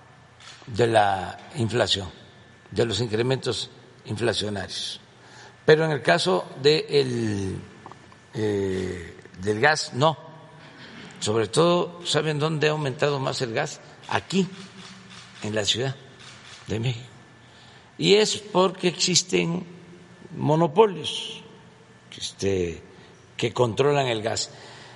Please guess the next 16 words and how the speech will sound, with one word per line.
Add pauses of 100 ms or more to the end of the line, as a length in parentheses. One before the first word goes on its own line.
(140)
Y
son
redes (1300)
de
distribución (1160)
que
dominan
hasta
en
las
colonias. (1000)
Ya
estamos
analizando (1160)
el
asunto